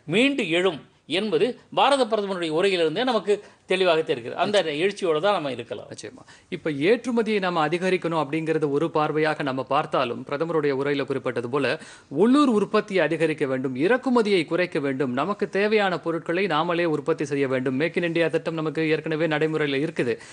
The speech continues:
Speaker 2: இந்த இரண்டு லட்சம் கிட்ஸையும் மாஸ்குகளையும் நாமளே தினசரி தயாரிக்கிறோங்கிறது அதுக்கு ஒரு உன்-, முன்னுதாரணமா இருந்தாலும் கூட, இதை நம்ம எந்த அளவுக்கு விரிவுபடுத்த வேண்டும்?
Speaker 1: இப்ப அது, இப்ப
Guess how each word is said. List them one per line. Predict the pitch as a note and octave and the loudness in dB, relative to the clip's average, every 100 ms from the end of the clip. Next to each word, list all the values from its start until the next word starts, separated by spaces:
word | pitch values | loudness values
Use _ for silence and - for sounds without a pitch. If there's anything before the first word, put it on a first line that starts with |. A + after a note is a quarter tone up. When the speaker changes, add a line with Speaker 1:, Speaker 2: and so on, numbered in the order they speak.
| - - | -18 -6
Speaker 2:
இந்த | D#3+ E3 | -2 2
இரண்டு | D#3+ E3 F#3 | 4 4 2
லட்சம் | F3+ - E3+ | 0 0 -6
கிட்ஸையும் | D3+ E3 - F3+ F3 F3+ E3+ | -4 -4 0 0 0 0 0
மாஸ்குகளையும் | E3+ E3+ E3 D#3+ E3 | 0 0 0 0 0
நாமளே | D#3+ E3 F3 | 0 0 0
தினசரி | D#3+ E3 E3 E3+ | 2 0 0 0
தயாரிக்கிறோங்கிறது | D#3 D#3+ F#3+ F3 F3 E3+ D#3+ D#3 E3+ | 2 4 2 2 -2 -2 -2 0 0
அதுக்கு | D3+ E3+ E3+ | 0 -2 -2
ஒரு | E3 D#3 D3 D3 | 0 4 2 2
உன்-, | D#3+ | -2
முன்னுதாரணமா | F#3 G3+ G#3 F#3+ E3+ E3 | 2 4 6 4 4 0
இருந்தாலும் | D3 C#3+ F3+ E3 C#3+ | 0 0 2 2 2
கூட, | D3+ C3 B2 F#3 - - - | 0 0 -2 -4 -14 -18 -8
இதை | - G#3 G#3+ | 0 4 4
நம்ம | F3+ F#3 | 2 0
எந்த | D#3+ F#3 C4 | 2 4 4
அளவுக்கு | C4+ C4+ A3+ | 4 4 2
விரிவுபடுத்த | D#3+ G#3+ C#4+ B3 F3+ D#3+ | 2 4 6 4 4 2
வேண்டும்? | B2 A2+ G2 - _ _ _ _ _ _ _ _ _ _ | 0 -4 -8 -14 _ _ _ _ _ _ _ _ _ _
Speaker 1:
இப்ப | G#3+ G#3+ F#3 | -4 2 2
அது, | A#2 A2+ | 2 -4
இப்ப | F#2+ - | -16 -18